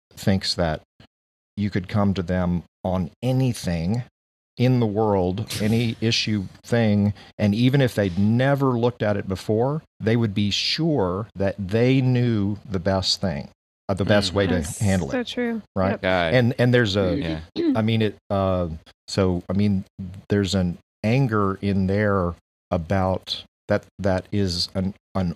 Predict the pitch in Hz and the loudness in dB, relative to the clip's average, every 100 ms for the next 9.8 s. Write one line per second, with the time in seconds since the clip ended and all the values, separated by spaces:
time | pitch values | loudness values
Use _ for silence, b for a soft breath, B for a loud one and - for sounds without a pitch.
0 | - 107 123 123 92 85 76 73 82 80 | -4 0 0 0 -2 -2 -6 -10 -10 -8
1 | 82 71 64 - _ _ _ _ 95 95 | -8 -10 -14 -18 _ _ _ _ -2 0
2 | 98 95 95 - - 98 85 - - _ | 0 0 0 -4 -4 -4 -4 -12 -20 _
3 | _ _ - 98 101 104 90 - - - | _ _ -6 -2 -2 -4 -6 -12 -16 -20
4 | _ _ 95 90 85 80 76 87 _ _ | _ _ -6 -4 -2 -4 -6 -10 _ _
5 | - B B _ _ _ _ - - _ | -20 B B _ _ _ _ -18 -18 _
6 | _ _ _ 104 98 98 92 82 87 92 | _ _ _ -4 0 -2 -2 -6 -10 -10
7 | - - 107 110 - 95 80 85 95 92 | -8 -2 0 2 0 0 -2 -4 -2 0
8 | 92 85 87 80 80 - _ _ _ - | 0 -2 -4 -6 -8 -12 _ _ _ -4
9 | 90 85 - 92 87 76 - | 0 0 -2 -4 -4 -4 -4